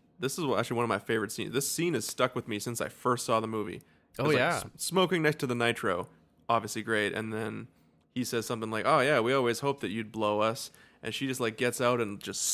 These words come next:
Speaker 1: socks him in the face, and it is immediately like, "Oh," and, like, starts, like, rub, like, her hand very
Speaker 2: Yep.
Speaker 1: clearly hurts, and I'm like,
Speaker 2: Yep.
Speaker 1: "Yeah, that's not seen in movies enough where"
Speaker 2: Absolutely.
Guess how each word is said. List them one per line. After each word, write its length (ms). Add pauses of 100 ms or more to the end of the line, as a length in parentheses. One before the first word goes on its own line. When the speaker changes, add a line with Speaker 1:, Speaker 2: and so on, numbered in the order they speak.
(260)
Speaker 1:
socks 360
him 120
in 60
the 60
face, 380
and 160
it 80
is 80
immediately 480
like, 240 (300)
"Oh," 760
and, 220
like, 120
starts, 260
like, 120
rub, 300
like, 160
her 100
hand 320
very 220
Speaker 2:
Yep. 220
Speaker 1:
clearly 80
hurts, 280
and 80
I'm 60
like, 180 (140)
Speaker 2:
Yep. 300 (120)
Speaker 1:
"Yeah, 380
that's 260
not 380
seen 340
in 140
movies 320
enough 360
where" 280 (480)
Speaker 2:
Absolutely. 760